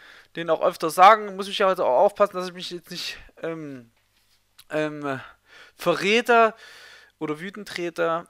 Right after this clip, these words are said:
ähm, weil, ja, aber es sind alle alt genug halt, ne? Es weiß jeder, was er da tut. Ähm, ich kann auch versuchen zu unterstützen, zu helfen hier und da, aber, äh,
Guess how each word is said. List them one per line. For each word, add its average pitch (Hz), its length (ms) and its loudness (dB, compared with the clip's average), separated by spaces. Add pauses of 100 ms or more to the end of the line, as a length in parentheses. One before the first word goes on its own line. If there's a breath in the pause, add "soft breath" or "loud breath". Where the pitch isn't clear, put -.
ähm, 139 640 -12 (280)
weil, 143 540 -2 (160)
ja, 139 300 -8 (600)
aber 202 180 -2
es 220 80 2
sind 226 100 -4
alle 233 200 8
alt 214 180 8
genug 160 320 -8
halt, 127 240 -6
ne? 196 100 -6
Es 202 140 -8
weiß 175 240 -2
jeder, 180 220 -2
was 170 140 0
er 180 60 -2
da 156 120 0
tut. 196 380 -8 (580 loud breath)
Ähm, 165 360 -6
ich - 160 -14
kann 175 200 -2
auch 175 80 -8
versuchen 175 340 -14
zu 160 180 -10
unterstützen, 156 640 -10
zu 165 160 -6
helfen 170 320 -4
hier 165 200 -10
und 160 140 -12
da, 160 240 0
aber, 143 760 -4
äh, 85 160 -12